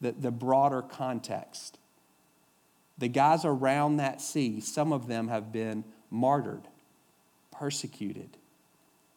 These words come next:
for their faith. S-, so, some of these people have been not just spit on or talked bad about, it had, they just have been inconvenienced. They've been killed. And this is God saying,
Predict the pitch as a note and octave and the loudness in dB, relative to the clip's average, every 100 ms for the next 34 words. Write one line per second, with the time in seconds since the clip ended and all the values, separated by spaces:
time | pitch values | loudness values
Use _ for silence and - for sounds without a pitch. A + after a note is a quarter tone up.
0 | _ - A2 G2+ - A2 G2+ - - _ | _ -2 0 -2 -4 -6 -6 -10 -20 _
1 | _ _ _ _ _ _ _ _ _ _ | _ _ _ _ _ _ _ _ _ _
2 | _ - - - - C#3 C#3+ D#3 D#3+ D3+ | _ -12 -10 -6 0 0 2 2 2 2
3 | D3 C#3+ D3 C#3 C3 C3 A#2+ A#2+ A#2 G#2+ | 2 2 0 0 0 -2 -2 -4 -4 -6
4 | G#2+ _ _ _ - C#3 C#3 C#3+ C3+ - | -10 _ _ _ 0 0 2 0 -2 -4
5 | - - - - C#3 C3+ B2+ C3 C3+ B2+ | -14 -14 -14 -4 -2 2 2 2 2 0
6 | G2 G2 - _ _ _ - C3 - - | -4 -8 -14 _ _ _ 0 2 2 2
7 | B2 B2 B2 B2+ B2 A2+ C#3+ A#2+ C3 C3 | 4 4 4 2 2 2 -2 0 -2 -2
8 | C3 D3 B2+ B2+ G#2+ C#3 C3+ A#2+ G#2 B2 | -4 -4 -2 -4 -2 -2 -4 -6 -2 -2
9 | C3+ G2 - - - _ _ _ _ _ | -2 -4 -10 -16 -18 _ _ _ _ _
10 | _ - B2 C#3+ C#3+ D3 E3+ - - _ | _ -10 -2 0 0 -2 -6 -8 -14 _
11 | _ _ _ _ A2+ A#2 C#3+ D#3 C#3+ A#2 | _ _ _ _ -2 0 2 2 2 4
12 | C3+ C#3+ A#2+ - B2+ A#2+ B2 | 4 4 2 -2 0 0 -2